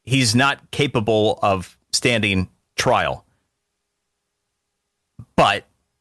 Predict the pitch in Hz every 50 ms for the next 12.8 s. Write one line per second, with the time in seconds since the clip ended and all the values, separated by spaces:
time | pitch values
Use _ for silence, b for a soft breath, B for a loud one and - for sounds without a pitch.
0 | - 131 143 147 147 135 - - - - 247 294 269 - - 175 143 143 143 139
1 | - - 160 147 139 139 143 135 - - 139 131 127 - - 127 - - - -
2 | 90 80 - - 71 69 - - - _ _ _ _ _ _ _ - - 151 185
3 | 180 - 185 175 160 147 135 127 120 120 117 117 113 113 - _ _ _ _ _
4 | _ _ _ - - 120 - - - 135 104 85 78 78 76 90 - _ _ _
5 | _ _ _ _ - 131 123 135 - - 151 151 131 - 131 113 107 120 131 127
6 | - - 131 120 117 - - 107 104 98 - - 104 90 90 92 92 87 - -
7 | - 87 - 95 80 67 - - - - - - _ _ _ _ _ _ _ _
8 | _ _ _ _ _ _ _ _ _ _ _ _ _ _ _ _ _ _ _ _
9 | - - 131 135 120 175 208 190 - - 202 202 196 180 139 113 107 113 117 -
10 | _ _ _ _ _ _ _ _ _ _ _ _ _ _ _ _ _ _ _ _
11 | _ _ _ _ _ _ _ _ _ _ _ _ _ _ _ - 127 127 120 135
12 | 127 131 123 127 117 117 117 110 107 92 80 - - 71 -